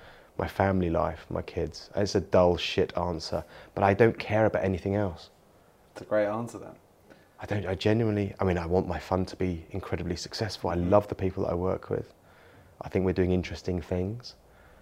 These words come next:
Speaker 1: Um, am I proud of that? I, to a, yes, yes. What I've achieved, what I've done, or the experience, I'm proud. I'm kind of, am I proud? No, not really.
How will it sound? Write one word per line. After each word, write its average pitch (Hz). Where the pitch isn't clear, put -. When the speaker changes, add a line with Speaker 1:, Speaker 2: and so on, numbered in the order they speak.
Speaker 1:
Um, 82
am 90
I 95
proud 98
of 98
that? 117
I, 87
to 95
a, 90
yes, 98
yes. 98
What 101
I've 90
achieved, 107
what 95
I've 87
done, 101
or 101
the 90
experience, 92
I'm -
proud. 95
I'm 80
kind 107
of, 143
am 127
I 139
proud? 156
No, 143
not 151
really. 101